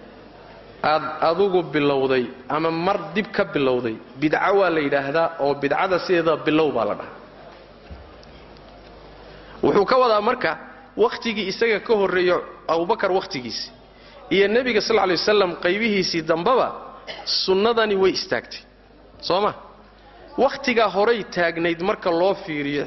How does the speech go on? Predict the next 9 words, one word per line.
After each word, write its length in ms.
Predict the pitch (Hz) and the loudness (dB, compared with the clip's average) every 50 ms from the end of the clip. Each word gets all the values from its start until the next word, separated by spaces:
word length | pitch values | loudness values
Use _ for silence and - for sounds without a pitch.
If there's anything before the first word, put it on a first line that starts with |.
| - - | -8 -8
xilligan 440 | - - 214 233 214 185 175 175 156 | -4 -2 -2 0 0 0 0 0 -2
isagu 300 | 156 - 156 160 185 180 | -2 -2 -2 -2 0 0
uu 140 | 147 170 | 0 0
bilaabayo, 640 | 160 156 160 156 156 170 196 202 180 151 135 127 131 143 147 131 - - - - - - - - - - | 0 0 2 2 4 4 4 4 4 2 2 2 2 0 -2 -6 -12 -16 -18 -20 -20 -20 -20 -20 -14 -6
magac 500 | - 156 170 190 220 233 214 202 165 - - - 143 | -2 0 2 2 2 2 2 0 -2 -4 -6 -6 -4
bidco 320 | 147 156 151 - - 170 214 220 | -4 -2 -2 -2 0 2 2 4
waa 140 | 196 175 170 | 4 2 2
lagu 200 | 170 175 185 202 | 2 2 2 2
itlaaqi 440 | 170 147 - - 165 170 165 165 151 | 2 2 0 0 0 2 2 0 -2